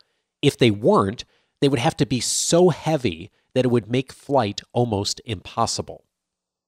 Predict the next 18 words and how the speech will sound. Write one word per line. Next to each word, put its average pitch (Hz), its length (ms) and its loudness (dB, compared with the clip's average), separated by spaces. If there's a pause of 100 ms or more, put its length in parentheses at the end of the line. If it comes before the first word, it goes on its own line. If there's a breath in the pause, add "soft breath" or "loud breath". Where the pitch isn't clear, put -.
So 151 160 4
understanding 160 840 2
and 104 360 -6
managing 131 540 -2
stress - 680 -2
actually 127 640 -2
enables 98 920 -4
flight 92 540 -2 (400)
in 110 100 -6
the 104 60 -2
first - 320 -2
place. - 340 -12 (800)
Think 269 160 2
about - 220 0
that 90 140 2
for 90 140 -2
a 82 40 -4
second. - 340 -6